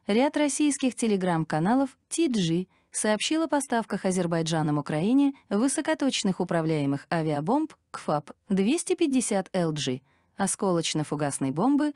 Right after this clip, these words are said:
с лазерным прицелом и весом двести пятьдесят килограмм, разработанной нии Минобороны ар и турецкой компанией Aselsan и впервые представленной в две тысячи девятнадцатом году.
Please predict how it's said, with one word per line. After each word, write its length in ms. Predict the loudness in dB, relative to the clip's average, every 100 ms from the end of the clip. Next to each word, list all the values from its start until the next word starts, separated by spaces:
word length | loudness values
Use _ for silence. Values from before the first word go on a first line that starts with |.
| _
с 160 | -4
лазерным 480 | 0 0 2 2 2
прицелом 580 | 0 -2 -2 0 2 2 -2 2
и 140 | 4
весом 380 | 4 2 0 2
двести 340 | 4 2 0
пятьдесят 520 | 0 2 0 0 -2 -2
килограмм, 560 | -2 0 0 0 -2 -4 _
разработанной 840 | 0 2 2 2 0 0 2 2 0
нии 380 | 4 6 6 6
Минобороны 640 | 6 4 4 2 2 2 0
ар 240 | -2 -2 _
и 120 | -2 0
турецкой 480 | 2 2 0 -2
компанией 600 | -2 -2 0 2 2 2
Aselsan 680 | 0 -2 -2 -4 -4 -2 -2 -4 -2
и 140 | 0
впервые 420 | 0 0 0 0
представленной 720 | 0 -2 -2 -2 0 2 2
в 40 | 2
две 180 | 0 0
тысячи 400 | -2 -2 -2 0
девятнадцатом 720 | 0 0 0 0 -2 0 2
году. 320 | 2 -2 -6